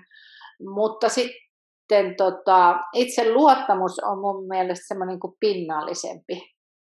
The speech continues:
ilmiö. Ja et itseluottamus voi olla semmoinen aika monikasvoinenkin, että voi olla, että,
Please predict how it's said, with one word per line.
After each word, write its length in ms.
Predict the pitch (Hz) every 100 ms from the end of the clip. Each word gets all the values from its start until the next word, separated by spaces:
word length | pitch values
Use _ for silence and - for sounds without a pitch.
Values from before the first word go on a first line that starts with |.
| _ -
ilmiö. 500 | 170 165 180 190 196 - - _ _ _ -
Ja 220 | - 185
et 100 | 180 -
itseluottamus 1000 | 214 - 220 214 240 240 190 175 170 180
voi 280 | 180 175 - -
olla 220 | 190 190
semmoinen 420 | 180 190 175 170
aika 200 | 175 175
monikasvoinenkin, 1080 | 190 202 180 185 190 - 165 165 160 - -
että 140 | - 170
voi 200 | 180 185
olla, 240 | 190 180 180
että, 320 | - 175